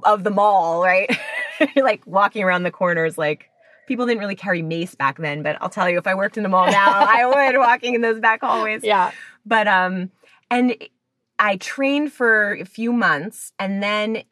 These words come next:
Speaker 1: you're on your own. You worked solo at the cart. So you took ownership of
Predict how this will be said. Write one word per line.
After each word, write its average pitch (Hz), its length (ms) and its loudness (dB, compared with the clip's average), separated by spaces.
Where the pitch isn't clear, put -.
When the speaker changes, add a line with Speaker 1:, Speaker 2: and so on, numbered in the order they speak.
Speaker 1:
you're 202 260 -4
on 247 160 2
your 233 240 -2
own. 226 380 -2
You 185 100 -8
worked 185 260 -10
solo 220 540 -2
at - 140 -6
the - 80 -20
cart. - 320 -10
So - 160 -12
you 202 80 -6
took - 320 -12
ownership 202 600 -4
of 160 100 -8